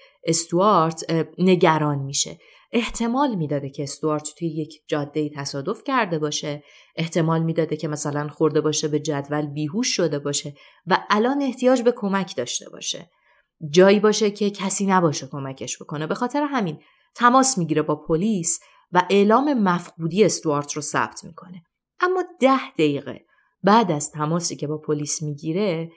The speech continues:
مکانیک شرکت بهش زنگ می‌زنه، همون کسی که اولین بار گفته بود استوارت جواب نمیده. بهش زنگ می‌زنه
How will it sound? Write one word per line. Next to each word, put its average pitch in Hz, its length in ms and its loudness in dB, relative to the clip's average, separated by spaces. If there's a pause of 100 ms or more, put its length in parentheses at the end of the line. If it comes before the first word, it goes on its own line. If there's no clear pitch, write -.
(340)
مکانیک 262 480 0
شرکت 143 520 -6
بهش 147 240 -4
زنگ 180 340 0
می‌زنه، 139 320 -4
همون 170 300 -4
کسی 170 280 -4
که 147 80 -4
اولین 143 360 -4
بار 139 180 -2
گفته 143 280 -6
بود 135 160 -6
استوارت 135 360 -10
جواب 131 400 -8
نمیده. 135 400 -8 (440)
بهش 294 200 6
زنگ 294 340 4
می‌زنه 151 580 0